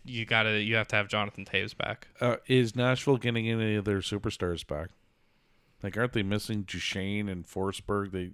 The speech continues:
Speaker 2: like, I watched their last time they played Detroit, and none of those guys were in the lineup.
Speaker 1: I mean,
Speaker 2: And, uh, the defenseman.
Speaker 1: uh, Ryan Ellis.
Speaker 2: Yeah.
Speaker 1: That's who, at
Speaker 2: There's
Speaker 1: the
Speaker 2: three guys right there. Maybe that's why they, they didn't make any trades. You put those three g-, th-, guys in the lineup, and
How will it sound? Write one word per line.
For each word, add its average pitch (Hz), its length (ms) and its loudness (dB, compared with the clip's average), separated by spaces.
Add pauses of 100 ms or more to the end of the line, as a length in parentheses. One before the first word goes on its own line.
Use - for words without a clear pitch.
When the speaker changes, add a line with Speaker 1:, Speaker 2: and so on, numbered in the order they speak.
Speaker 2:
like, 98 240 -4
I 95 60 2
watched 101 400 0
their 92 320 -2 (340)
last 101 240 2
time 95 200 -2
they 90 100 -2
played 95 240 -4
Detroit, 92 460 0
and 95 80 -6
none 98 120 0
of 101 80 0
those 95 160 0
guys 92 320 -2
were 92 100 -6
in 92 80 -6
the 90 60 -6
lineup. 85 360 -6 (720)
Speaker 1:
I 113 120 0
mean, 113 140 4
Speaker 2:
And, 101 360 4
uh, 98 320 6
the 101 80 4
defenseman. 95 600 0 (720)
Speaker 1:
uh, 107 280 6
Ryan 101 260 2
Ellis. 107 360 -2
Speaker 2:
Yeah. 92 280 2 (360)
Speaker 1:
That's 131 240 8
who, 139 300 6 (240)
at - 0 -
Speaker 2:
There's 123 160 0
Speaker 1:
the 123 80 0
Speaker 2:
three 101 240 0
guys 98 300 2
right 95 140 -2
there. 98 160 0
Maybe 127 260 4
that's 104 280 4
why 101 120 2
they, 98 260 -2 (100)
they 104 140 2
didn't 117 160 4
make 90 160 -4
any 92 120 -4
trades. 90 360 -2
You - 60 -8
put - 200 0
those 120 260 2
three 123 140 2
g-, 85 160 -6
th-, - 300 -16
guys 90 320 0
in 87 80 -4
the 87 80 -2
lineup, 87 400 -2
and 85 180 -4